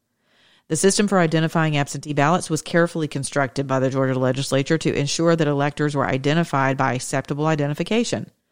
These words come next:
But at some point in the process, the Georgia legislature mandated the system whereby the elector by,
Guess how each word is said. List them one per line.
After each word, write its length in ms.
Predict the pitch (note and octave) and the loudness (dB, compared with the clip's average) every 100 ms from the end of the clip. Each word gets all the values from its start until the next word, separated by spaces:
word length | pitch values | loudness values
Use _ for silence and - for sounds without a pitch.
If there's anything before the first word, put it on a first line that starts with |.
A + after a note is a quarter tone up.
| _ _ _ _ | _ _ _ _
But 100 | D#3 | 0
at 80 | D3+ | 0
some 240 | - F#3 F4 | 4 4 6
point 200 | C4+ D#3+ | 4 4
in 120 | C#3 | 2
the 40 | |
process, 500 | C#3 C3 C#3 C3 F3+ | 2 2 4 4 2
the 120 | - | 0
Georgia 280 | D3+ C#3+ C3+ | 0 0 0
legislature 640 | C3+ C3+ C3 - C#3+ F#3+ F#3+ | 0 0 -2 -4 -2 0 0
mandated 640 | D3+ F#3+ G#3 D#3 C3+ C#3+ | 2 2 4 2 2 -2
the 80 | D3 | -6
system 460 | - C3 - E3+ D#3+ | -8 -8 -2 0 2
whereby 420 | D#3 F3+ D3+ C#3+ | 4 4 4 4
the 120 | F3 | 2
elector 420 | B2+ B2+ - E3 | 2 0 2 0
by, 260 | E3 D#3 | 2 0